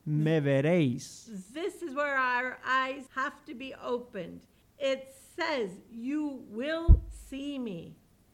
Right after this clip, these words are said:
Speaker 1: Y yo espero que en este punto
Speaker 2: And I hope in this point
Speaker 1: no estemos cegados por Satanás.
Speaker 2: we are no longer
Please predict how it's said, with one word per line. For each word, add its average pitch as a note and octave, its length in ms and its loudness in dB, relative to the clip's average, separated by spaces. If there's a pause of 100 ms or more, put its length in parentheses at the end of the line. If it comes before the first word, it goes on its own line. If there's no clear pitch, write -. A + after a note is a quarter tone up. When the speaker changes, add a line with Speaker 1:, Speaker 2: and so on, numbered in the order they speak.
(160)
Speaker 1:
Y C#3 120 -4
yo G#3 200 2
espero F#3+ 800 0
que C#3+ 340 -4
en B2 140 -2
este D#3 340 -6
punto E3+ 760 -4 (240)
Speaker 2:
And A3 120 -8
I B3+ 160 0
hope A3 500 -6
in G#3+ 140 -8
this A#3+ 340 -10
point F#3 460 -12 (160)
Speaker 1:
no D#3+ 380 2
estemos C#3 760 -4
cegados C3+ 560 -8
por C#3+ 240 -10
Satanás. F3 920 -8 (220)
Speaker 2:
we B3+ 200 -4
are A#3+ 120 -2
no B3 220 -4
longer B3+ 880 -4